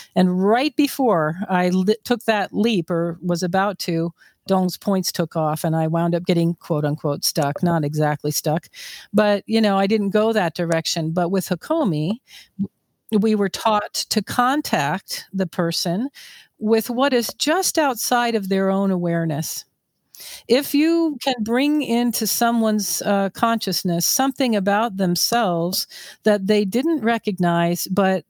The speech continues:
do once you say it, once you say it to be true, they can go and explore that. Then you have, you've got them hooked. You know, they know that they're being seen, they're being understood on a level that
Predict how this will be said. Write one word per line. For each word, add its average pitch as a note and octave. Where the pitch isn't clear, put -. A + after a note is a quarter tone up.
do G#3
once G#3
you G3+
say A#3
it, E3
once G3+
you A#3+
say A3+
it G#3
to G3+
be G3+
true, F#3
they G#3
can G3+
go G3
and F3+
explore A3+
that. C#3
Then G#3+
you G#3+
have, F#3
you've F#3+
got F3
them D#3+
hooked. -
You F#3
know, F3
they F3
know G3
that F3+
they're F#3+
being G#3
seen, F#3
they're F3+
being F#3
understood F3
on E3
a D#3+
level E3
that D#3+